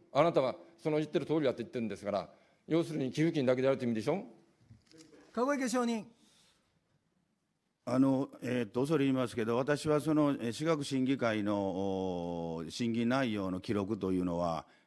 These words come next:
Speaker 3: えー、拝見しておりませんので、中身が分かりません。えー、はい。
Speaker 2: 西田昌司君。
Speaker 1: あのね、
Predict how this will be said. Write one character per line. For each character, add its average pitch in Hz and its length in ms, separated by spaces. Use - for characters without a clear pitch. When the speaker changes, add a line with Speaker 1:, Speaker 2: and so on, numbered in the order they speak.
Speaker 3:
え 80 880
ー、 - 20
拝 143 260
見 120 200
し - 80
て 139 60
お 127 80
り 131 80
ま 113 180
せ 104 140
ん 98 80
の 85 100
で、 85 100
中 117 260
身 101 100
が 87 100
分 113 100
か 123 120
り 113 40
ま 101 140
せ 85 180
ん。 71 60
え 104 680
ー、 - 40
は 127 60
い。 - 60
Speaker 2:
西 254 160
田 277 80
昌 254 180
司 220 80
君。 196 220
Speaker 1:
あ 113 100
の 127 120
ね、 127 220